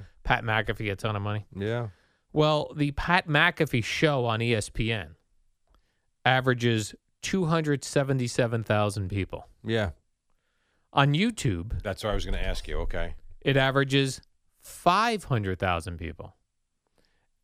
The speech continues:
Speaker 1: And if you add up the clips on social media, two hundred thirteen million people in a month. But this is not why E S P N hired Pat McAfee.
Speaker 2: Right. They don't.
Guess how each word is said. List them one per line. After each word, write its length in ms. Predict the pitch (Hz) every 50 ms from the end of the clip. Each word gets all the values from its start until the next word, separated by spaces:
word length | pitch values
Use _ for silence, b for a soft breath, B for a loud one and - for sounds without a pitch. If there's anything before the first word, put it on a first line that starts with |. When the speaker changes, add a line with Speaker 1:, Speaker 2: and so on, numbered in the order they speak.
| - 143
Speaker 1:
And 300 | 147 151 147 143 147 151
if 220 | - 175 147 139
you 180 | 151 151 147 -
add 260 | - 160 160 160 165
up 200 | 160 147 - -
the 80 | 131
clips 480 | - - - - 190 214 226 - - -
on 160 | 160 143 131
social 420 | - - 151 139 131 - - 123 117
media, 600 | 117 120 160 214 226 190 156 92 82 80 82 - _ _ _ _ _ _ _ _ _ _ _ _ _ _ _ _ -
two 260 | - - 196 190 165
hundred 400 | 139 160 165 160 147 147 143 - _ _ _ _ _ _ _ _ _ _ -
thirteen 600 | 196 196 180 - _ - - - 143 131 123 117
million 340 | 120 117 117 117 113 113 107
people 460 | - - 113 104 - 110 107 107 - -
in 100 | 135 123
a 60 | 113
month. 360 | 110 104 90 76 71 _ - - - _ _ _ _ _ _ _ _ _ _ _ _ _ _ _ _ _ _ _ _ _ _ _ -
But 320 | - 170 160 120 92 - _ _ _ _ _ _ _ _ _ _
this 260 | - 156 170 156 - 151
is 100 | 139 143
not 260 | 147 139 131 - -
why 400 | 131 135 127 123 110 107 107 110 -
E 180 | 131 127 117
S 140 | 107 101 -
P 180 | - - 131 120
N 160 | 107 98 95
hired 420 | 98 127 135 123 101 92 92 -
Pat 200 | - 110 101 90
McAfee. 480 | 104 117 120 101 - - - - - 98
Speaker 2:
Right. 240 | 127 151 160 107 -
They 120 | 104 104
don't. 240 | 117 127 117 -